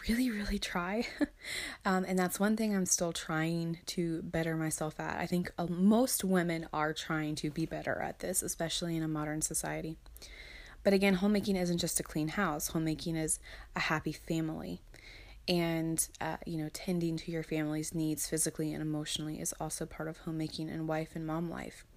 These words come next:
That I feel like I'm good at. But when you make your decision, is it the right decision for your family? Not,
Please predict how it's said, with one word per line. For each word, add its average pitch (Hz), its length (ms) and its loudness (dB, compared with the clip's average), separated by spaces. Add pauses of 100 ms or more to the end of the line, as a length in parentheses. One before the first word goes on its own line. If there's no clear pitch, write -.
(420)
That 208 240 4
I 185 80 2
feel 180 160 2
like 160 180 2
I'm 160 140 0
good 156 160 -2
at. 151 220 -2 (1700)
But 214 260 8 (800)
when 214 120 6
you 220 100 6
make 233 280 4
your 269 100 6
decision, 170 600 0 (220)
is 190 160 6
it 196 140 4
the 190 80 2
right 196 180 4
decision 180 420 2
for 185 120 0
your 170 160 2
family? 160 500 0
Not, 254 460 4